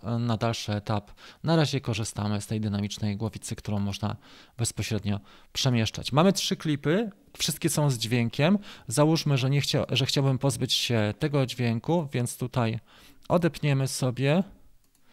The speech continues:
i teraz, e, zaznaczam, e, ten dźwięk, kt-, z którego nie chcę korzystać, tak? I backspace, w tym momencie mam klip, e, z lotu bez dźwięku. Bardzo fajnie to idzie.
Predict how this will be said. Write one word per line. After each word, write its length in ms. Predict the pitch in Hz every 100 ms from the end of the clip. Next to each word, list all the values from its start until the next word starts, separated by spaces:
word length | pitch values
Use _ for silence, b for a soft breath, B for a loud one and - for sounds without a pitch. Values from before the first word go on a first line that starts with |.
| B B B
i 100 | 139
teraz, 520 | - 127 127 - - -
e, 120 | 120
zaznaczam, 680 | 117 143 160 147 147 139 131 - -
e, 560 | - 117 113 113 110 113 110
ten 200 | - 139
dźwięk, 300 | 127 139 139 - - -
kt-, 260 | - - -
z 60 |
którego 280 | - 135 131
nie 120 | 139
chcę 160 | 139 131
korzystać, 800 | 139 123 127 - - 131 139 - _ b b b b b b b _ _
tak? 300 | 143 165 - - b b b b _
I 180 | 131 131
backspace, 840 | 151 147 - - 131 131 - - - _ _
w 80 | -
tym 160 | -
momencie 380 | 143 123 123 -
mam 180 | 117 113
klip, 440 | - 107 107 110 - -
e, 340 | 107 107 107
z 120 | 107
lotu 580 | 120 117 113 113 104 104 -
bez 420 | - 98 139 131 -
dźwięku. 420 | - 110 101 104
Bardzo 260 | 127 123
fajnie 340 | 139 120 113 113
to 160 | 120
idzie. 400 | 120 135 143 202